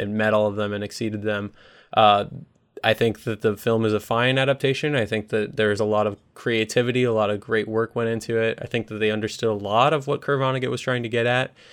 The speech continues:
And, you know, obviously it won awards and was nominated for things. It did well at Cannes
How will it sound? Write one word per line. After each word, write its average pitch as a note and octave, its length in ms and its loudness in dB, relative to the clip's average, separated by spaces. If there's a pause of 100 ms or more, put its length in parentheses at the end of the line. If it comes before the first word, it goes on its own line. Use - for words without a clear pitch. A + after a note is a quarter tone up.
(200)
And, A2 280 0
you A2+ 80 -2
know, G#2+ 120 2
obviously A2 480 0
it A2 100 2
won A2 200 -2
awards A2 400 0
and G#2+ 100 -2
was G2+ 120 -6
nominated G#2+ 440 -2
for A2 140 -6
things. G#2+ 560 -6
It A2 100 -12
did A2 140 -2
well G#2+ 220 4
at - 140 -4
Cannes A2 440 -2